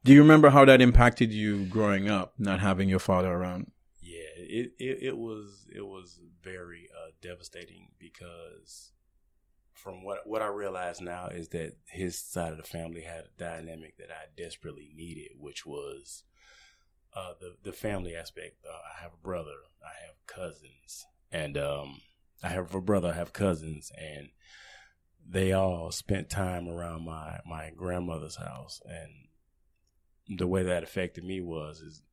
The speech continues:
Speaker 2: you know, now we're all grown pretty much, and there are people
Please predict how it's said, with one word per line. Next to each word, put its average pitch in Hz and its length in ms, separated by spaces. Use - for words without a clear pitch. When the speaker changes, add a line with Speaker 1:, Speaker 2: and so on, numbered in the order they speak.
Speaker 2:
you 92 120
know, 80 160
now 85 280
we're 87 220
all 82 220
grown 85 400
pretty 80 220
much, 80 440
and 85 300
there 80 140
are 80 140
people 78 720